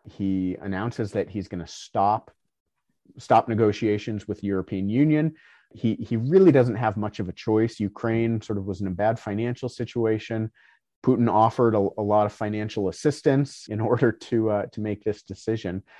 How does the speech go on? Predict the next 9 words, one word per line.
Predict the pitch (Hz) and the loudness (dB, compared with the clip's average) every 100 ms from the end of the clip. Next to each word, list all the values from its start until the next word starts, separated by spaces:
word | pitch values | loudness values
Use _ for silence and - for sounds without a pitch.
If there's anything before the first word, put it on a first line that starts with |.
| - - | -20 0
But | 110 | 2
again, | 104 127 156 80 80 _ _ | 4 6 6 6 -2 _ _
that | - 110 120 131 | 0 2 2 0
decision | 117 - 165 151 92 95 - - | -6 0 0 0 -2 -4 -8 -8
to | 107 | -8
turn | - 120 | -2 0
away | 107 92 104 135 | 0 0 2 2
from | 147 - 156 | 2 -2 -2
Europe | 160 165 90 82 - | 0 0 0 -2 -8